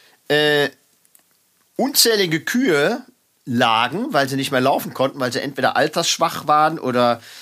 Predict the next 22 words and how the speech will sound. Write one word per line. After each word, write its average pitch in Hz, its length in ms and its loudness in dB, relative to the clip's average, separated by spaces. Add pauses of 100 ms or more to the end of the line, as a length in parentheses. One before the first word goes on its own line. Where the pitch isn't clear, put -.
(340)
äh, 127 300 -2
im 120 80 -4
Straßenverkehr 151 580 0
angefahren 156 540 0
wurden 156 420 0
oder, 123 260 -2
oder 120 200 0
sonst 147 280 -2
irgendwelche, 151 800 0
ähm, 139 380 0 (320)
hoppala, 98 360 -8 (120)
geht 107 140 -18
ja 101 80 -10
mein 95 140 -10
Licht 147 220 -8
aus, - 220 -4 (540)
Probleme 156 460 0
hatten. 208 340 -2 (400)
Die 147 80 -2
lagen 185 320 2
dann 143 200 2
da 175 360 2